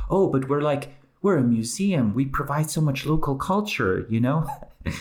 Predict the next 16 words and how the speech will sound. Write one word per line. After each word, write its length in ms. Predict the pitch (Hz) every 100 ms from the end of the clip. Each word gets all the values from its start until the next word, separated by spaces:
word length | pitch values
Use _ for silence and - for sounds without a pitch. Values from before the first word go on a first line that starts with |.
| -
And 140 | 110 117
you 60 |
can 200 | 120 120
tell 300 | 117 170 190
that 120 | 156 202
there's 200 | 208 -
still 280 | 151 135 135
terror 580 | - - 143 160 92
in 160 | - 92
the 140 | 101
eye 280 | - 110 131
of 160 | 95 -
this 180 | 98 -
Frenchman, 680 | - 113 156 - 110 92
this, 200 | 95 104
like, 220 | 107 -